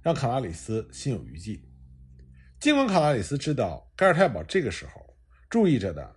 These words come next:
是情报局的另外一名军官，他们从一九四三年秋就监视以某大使的遗孀安娜索尔夫为首的异端分子集团，而这个集团中的一名成员就是情报局的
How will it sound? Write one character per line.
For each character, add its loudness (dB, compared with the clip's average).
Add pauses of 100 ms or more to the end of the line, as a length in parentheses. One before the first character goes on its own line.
是 -8
情 -2
报 6
局 -4
的 -2
另 0
外 4
一 -4
名 -10
军 -8
官， -6 (580)
他 2
们 -2
从 2
一 -4
九 0
四 -8
三 -2
年 -4
秋 -4 (400)
就 6
监 6
视 -4
以 -2
某 2
大 4
使 -8
的 -10
遗 -8
孀 -2 (260)
安 0
娜 2
索 -2
尔 2
夫 -4
为 0
首 -4
的 -14
异 -2
端 0
分 -4
子 -10
集 -16
团， -16 (680)
而 10
这 4
个 8
集 0
团 4
中 2
的 -2
一 -2
名 -4
成 -8
员 -10 (320)
就 4
是 2
情 -4
报 4
局 -8
的 -8